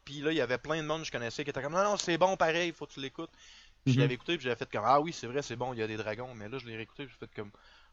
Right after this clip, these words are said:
Speaker 1: Ouais, ouais, tu sais, il y a des dragons. »
Speaker 2: <laughs>
Speaker 1: C'est
Speaker 2: Il y en
Speaker 1: un
Speaker 2: a
Speaker 1: peu
Speaker 2: dans
Speaker 1: comme
Speaker 2: bien
Speaker 1: Roach.
Speaker 2: d'autres affaires, là, fait que là.
Speaker 1: Ouais, Christian Bale, avant qu'il y ait une grosse voix de Batman.
Speaker 2: <laughs>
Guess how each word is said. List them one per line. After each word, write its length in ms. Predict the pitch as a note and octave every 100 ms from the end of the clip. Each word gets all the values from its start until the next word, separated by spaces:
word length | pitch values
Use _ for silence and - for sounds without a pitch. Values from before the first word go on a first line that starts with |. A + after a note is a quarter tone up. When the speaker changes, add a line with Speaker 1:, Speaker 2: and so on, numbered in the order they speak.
| -
Speaker 1:
Ouais, 100 | A2
ouais, 240 | A#2 G#2 F#2+
tu 60 |
sais, 60 | -
il 60 | G2
y 20 |
a 40 |
des 120 | F#2+ G2+
dragons. » 260 | F#2+ F#2 -
Speaker 2:
<laughs> 60 | -
Speaker 1:
C'est 1500 | C#3+ - G3 - F#3+ - - - - - - - - - D#3
Speaker 2:
Il 0 |
y 20 |
en 60 | C#3
Speaker 1:
un 0 |
Speaker 2:
a 20 |
Speaker 1:
peu 60 |
Speaker 2:
dans 80 | E3
Speaker 1:
comme 100 | F3
Speaker 2:
bien 100 | C#3+
Speaker 1:
Roach. 60 | D3
Speaker 2:
d'autres 220 | C#3+ C3+
affaires, 320 | B2+ C3+ A2+
là, 100 | A#2+
fait 120 | A#2 -
que 100 | A2+
là. 680 | A#2+ A#2 - - - E3+
Speaker 1:
Ouais, 80 | C#3
Christian 320 | - C#3 - C3
Bale, 320 | A#2+ A#2+ A#2 A#2
avant 180 | A2+ A#2+
qu'il 140 | A#2
y 20 |
ait 40 | A2+
une 80 |
grosse 240 | G#2+ A2 G#2+
voix 140 | G#2
de 60 | G2+
Batman. 340 | G2+ - G2+ G2 - -
Speaker 2:
<laughs> 60 | -